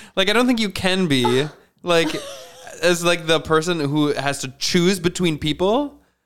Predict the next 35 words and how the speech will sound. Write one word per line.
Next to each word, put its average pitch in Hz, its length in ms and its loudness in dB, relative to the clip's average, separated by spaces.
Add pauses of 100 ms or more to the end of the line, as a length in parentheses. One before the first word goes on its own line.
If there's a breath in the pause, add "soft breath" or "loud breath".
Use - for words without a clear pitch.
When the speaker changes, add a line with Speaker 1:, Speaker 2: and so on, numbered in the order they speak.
(100)
Speaker 2:
Yeah. 190 400 -2
Speaker 1:
Like, 165 280 0
that's 180 220 0
insane. 156 580 0
And 151 100 0
also 175 300 2
the 139 120 0
fact 139 160 0
that 135 120 0
you 127 80 0
would 123 80 2 (120)
want 131 380 0
to 135 100 -6
do 123 240 0
that, 175 480 -2 (480)
something's 147 340 -2
going 127 200 0
on. 120 320 -6
Like 135 360 -4 (100)
Speaker 2:
Okay. 240 500 -4 (220)
I, 320 400 0
I 311 120 0
think 359 240 -6
I've, 403 280 -6 (340)
I've 269 220 0
seen 240 260 -6
the 285 100 -4
show 202 560 -2 (960)
quite 254 160 -2
a 254 40 -2
significant 220 480 -4
amount 170 500 -4
that 196 100 -2
it's 185 220 -8
like 165 440 -6